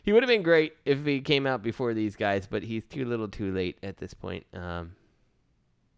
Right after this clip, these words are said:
I don't know. I'll look at somebody's review. I'm sure Matt will put up a review 'cause Matt gets everything.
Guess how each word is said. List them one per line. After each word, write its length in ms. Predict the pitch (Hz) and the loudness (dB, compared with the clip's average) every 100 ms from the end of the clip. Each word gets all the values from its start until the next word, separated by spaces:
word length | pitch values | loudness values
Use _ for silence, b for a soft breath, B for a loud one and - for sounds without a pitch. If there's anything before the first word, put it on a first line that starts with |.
| _ _ _ _ _ _ _ _ _ _ _ - 120 | _ _ _ _ _ _ _ _ _ _ _ -12 -4
I 40 | |
don't 100 | 113 | -4
know. 60 | 95 b - | -4 b -4
I'll 100 | 165 | 0
look 140 | 160 | 2
at 100 | 139 | 0
somebody's 340 | 147 131 120 113 | -2 -2 0 0
review. 260 | 104 98 - | -2 -4 -6
I'm 100 | 98 | -10
sure 160 | - 113 | -6 -4
Matt 200 | 101 98 | -2 -4
will 80 | 98 | -4
put 140 | 104 | -4
up 160 | 95 - | -4 -4
a 40 | |
review 280 | 95 92 92 | -6 -4 -6
'cause 220 | 87 87 | -8 -10
Matt 200 | 92 90 | -10 -10
gets 200 | 90 87 | -12 -12
everything. 380 | 87 90 85 90 | -10 -10 -12 -16